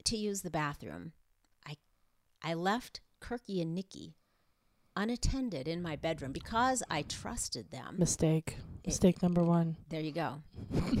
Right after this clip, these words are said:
Speaker 1: They were like a brother and sister team.
Speaker 2: Ah.
Speaker 1: So I came back out,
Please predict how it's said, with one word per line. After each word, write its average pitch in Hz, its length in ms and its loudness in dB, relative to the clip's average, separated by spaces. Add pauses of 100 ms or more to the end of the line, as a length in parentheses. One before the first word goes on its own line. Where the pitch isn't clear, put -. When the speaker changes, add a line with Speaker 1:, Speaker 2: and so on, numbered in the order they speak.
(160)
Speaker 1:
They 151 100 -2
were 147 240 -6
like - 200 -6
a 156 60 -4
brother 165 320 0
and 151 80 -4
sister - 300 -6
team. - 420 -8
Speaker 2:
Ah. 156 320 -6
Speaker 1:
So 185 560 2 (100)
I 180 120 -4
came 294 260 4
back 285 220 2
out, 294 400 2